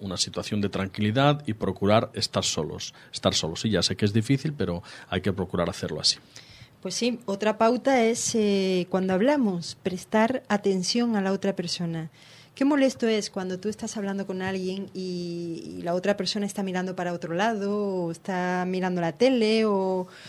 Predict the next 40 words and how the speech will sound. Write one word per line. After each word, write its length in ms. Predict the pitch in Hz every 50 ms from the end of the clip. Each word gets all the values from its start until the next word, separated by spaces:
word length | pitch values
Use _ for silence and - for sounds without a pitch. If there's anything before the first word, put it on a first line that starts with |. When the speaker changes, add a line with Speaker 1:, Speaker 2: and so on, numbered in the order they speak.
| - - - - - - - -
Speaker 2:
o, 80 | 180
o 540 | 185 180 175 175 180 180 185 151 135 180 185
no 120 | 196 208
te 120 | 208 240 226
mira 240 | 214 214 202 202 185
a 20 |
los 220 | 180 180 - -
ojos. 340 | 202 175 - - 190 - -
Entonces, 540 | 202 190 185 185 214 226 214 269 240 - - -
es 200 | 240 240 - -
importante 720 | 302 277 247 - 247 220 208 - 240 247 254 254 247 302 294
prestar 460 | - - 208 208 - - 233 226 240
atención 480 | 240 247 220 202 190 - 240 233 233
cuando 240 | 220 220 202 202 196
alguien 320 | 190 190 185 190 185 180 180
te 120 | 185 180
habla, 280 | 175 175 165 175 175 170
a 80 | 170
través 240 | - 180 180 220 240
de 80 | 254 254
la 100 | 220 185
mirada, 420 | 175 170 170 196 220 202 190 190
a 40 | 196
través 260 | 196 180 175 175 175
de 80 | 185 185
los 240 | 180 175 - -
ojos. 460 | 208 214 208 - 202 190 196 202 - - - - - - - -
Como 180 | - 190 196 202
he 20 |
dicho, 280 | 214 220 220 - - 240
no 140 | 214 208
es 120 | 214 202 196
bueno 240 | 190 208 208 196 175
estar 220 | - - 208 185
haciendo 400 | 180 - - 202 190 190 180 190
otra 200 | 185 185 196 190
actividad 440 | 185 - - - 185 180 165 180 180
a 60 | 175
la 100 | 175 170
vez. 240 | 165 180 180 175